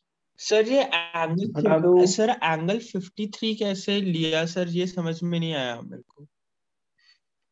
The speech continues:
Speaker 2: फिफ्टी थ्री तो है,
Speaker 1: नहीं,
Speaker 2: कौन सा angle कहाँ
Speaker 1: मतलब
Speaker 2: पे लिया
Speaker 1: sir,
Speaker 2: फिफ्टी थ्री को
Speaker 1: ऊपर,
Speaker 2: बताओ, ये?
Speaker 1: हाँ sir, ये कैसे हुआ?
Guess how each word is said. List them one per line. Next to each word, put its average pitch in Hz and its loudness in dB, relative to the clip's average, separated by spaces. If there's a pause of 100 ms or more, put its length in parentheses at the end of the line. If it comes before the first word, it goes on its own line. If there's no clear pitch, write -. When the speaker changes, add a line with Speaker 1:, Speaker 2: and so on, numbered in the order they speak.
(800)
Speaker 2:
फिफ्टी 165 -4
थ्री 190 -4
तो 190 -2
है, 208 2
Speaker 1:
नहीं, 196 -2
Speaker 2:
कौन 170 0
सा 202 2
angle 190 2
कहाँ 180 2
Speaker 1:
मतलब 170 4
Speaker 2:
पे 175 -2
लिया 156 0
Speaker 1:
sir, 147 0
Speaker 2:
फिफ्टी 156 -4
थ्री 190 0
को 151 0
Speaker 1:
ऊपर, 214 4
Speaker 2:
बताओ, 214 4
ये? 196 6
Speaker 1:
हाँ 156 2
sir, 123 -6
ये 131 -4
कैसे 135 -8
हुआ? - -10